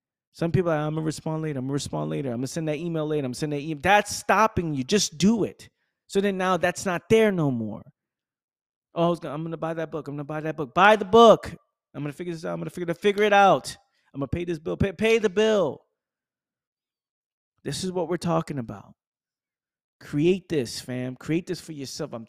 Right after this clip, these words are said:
telling you, it's so powerful. I'm telling you it's powerful. I'm telling you it's powerful. Because if you can do this, man,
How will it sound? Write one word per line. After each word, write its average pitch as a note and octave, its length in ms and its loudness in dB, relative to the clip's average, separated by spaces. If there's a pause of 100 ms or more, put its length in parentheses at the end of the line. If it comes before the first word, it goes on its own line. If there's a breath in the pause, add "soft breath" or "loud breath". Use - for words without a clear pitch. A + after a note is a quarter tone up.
telling F3+ 580 -2
you, A#2 220 -8 (640)
it's - 160 -12
so G3+ 400 -4
powerful. D#3 800 -10 (760)
I'm A#2 180 -14
telling G3 440 -6
you B2+ 120 -8
it's - 140 -16
powerful. - 560 -16 (1800)
I'm A#2 60 -18
telling E3 380 -2
you A#2 100 -6
it's A2 100 -14
powerful. - 580 -16 (920)
Because G#2 220 -16
if B2+ 80 -12
you F3 60 -10
can F#3+ 160 -4
do F#3+ 200 -2
this, D#3 260 -2
man, A#2 440 -10